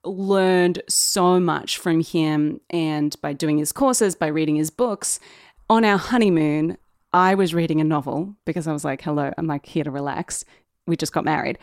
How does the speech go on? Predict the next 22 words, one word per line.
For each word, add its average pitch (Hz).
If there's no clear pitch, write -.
And 180
Nath 185
was 196
reading 156
Building 151
a 147
Story 143
Brand, -
which -
is 147
one 160
of 143
my 147
favorite 185
business 151
books, -
and 156
it's 143
written 165
by 143
Donald 143
Miller. 139